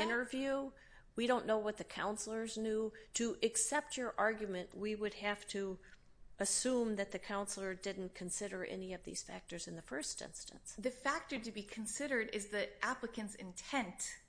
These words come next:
Speaker 2: their mental state at the time of service, and nowhere in any form is the mental state of
Speaker 1: But
Speaker 2: the
Speaker 1: why does it
Speaker 2: applicant.
Speaker 1: have to be an informed? There was an interview.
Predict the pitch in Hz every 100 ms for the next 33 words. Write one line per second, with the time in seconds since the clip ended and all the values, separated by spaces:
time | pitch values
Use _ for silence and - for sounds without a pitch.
0 | - - - 208 208 220 254 247 214 -
1 | 226 226 - 185 180 - 214 190 180 -
2 | 254 240 165 175 - - - - 214 220
3 | 226 254 302 254 226 - 202 - 247 302
4 | 269 - 262 240 190 185 - - 196 -
5 | 202 190 196 240 254 220 202 - 233 233
6 | - 247 233 262 277 269 247 240 226 226
7 | 214 - 247 240 185 185 180 170 170 196
8 | 226 226 226 226 226